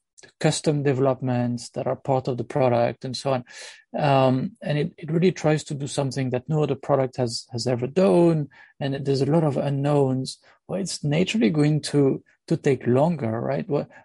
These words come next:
uh, wh-, what would you say, Andrew, that a, a, a company wants to develop a new product? How do they keep the, the design and development time, uh, let's say, shorter than what it would otherwise be?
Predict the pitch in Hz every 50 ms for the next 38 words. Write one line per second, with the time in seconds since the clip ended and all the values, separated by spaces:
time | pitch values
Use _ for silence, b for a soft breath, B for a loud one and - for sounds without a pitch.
0 | B - - - - 175 131 117 - - 160 165 190 190 - - 208 185 185 185
1 | 196 180 147 151 147 127 - - 147 135 131 131 127 135 123 127 120 120 120 117
2 | 127 123 123 _ _ _ b b b b b _ _ - - 160 156 170 170 165
3 | 151 160 170 - - - - - - 180 170 - - 180 180 190 185 165 160 160
4 | 151 - - 165 147 170 156 - 147 139 135 143 120 - _ _ _ - 147 143
5 | 135 135 135 127 - - b b b b b - 156 180 208 254 220 185 156 139
6 | - - - 156 151 143 - - - b b b b b b b b - 139 151
7 | 143 139 131 123 120 120 127 127 120 135 127 131 143 143 143 139 135 135 135 123
8 | 135 131 123 - 123 113 107 107 - _ _ - - 123 123 127 120 120 120 120
9 | 120 - 147 151 135 - - - - - - _ _ _ _ _ _ - - 214
10 | 170 147 131 - - - 135 131 120 - - 160 156 151 139 - - 135 139 131
11 | 123 127 127 120 117 117 - - _ _ - 214 170 147 143 135 127 123 131 123
12 | 123 123 123 123 113 120 120 117 120 127 139 - 240 - -